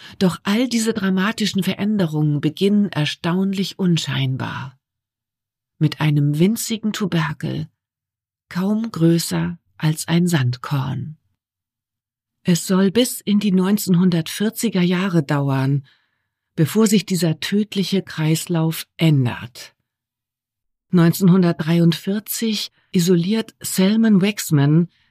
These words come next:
das erste wirksame Antibiotikum gegen Tuberkulose. Streptomycin. Zum ersten Mal können Ärzte die Krankheit angreifen. Doch die Euphorie hält nicht lange.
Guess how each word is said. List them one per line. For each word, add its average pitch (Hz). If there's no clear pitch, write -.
das 147
erste 185
wirksame 175
Antibiotikum 165
gegen 170
Tuberkulose. 156
Streptomycin. 180
Zum 190
ersten 214
Mal 196
können 190
Ärzte 196
die 170
Krankheit 185
angreifen. 135
Doch 202
die -
Euphorie 208
hält 196
nicht 190
lange. 139